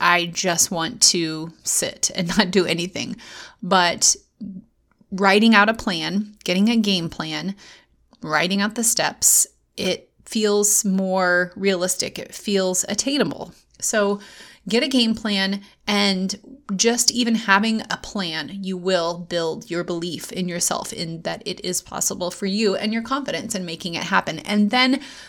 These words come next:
take action. Take that first step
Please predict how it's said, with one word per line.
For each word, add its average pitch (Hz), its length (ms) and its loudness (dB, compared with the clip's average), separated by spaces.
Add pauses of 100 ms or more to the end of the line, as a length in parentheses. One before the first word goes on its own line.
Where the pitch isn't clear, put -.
(340)
take 262 580 0 (240)
action. 226 680 0 (840)
Take 269 240 0
that 254 200 4
first 214 260 4
step - 340 -2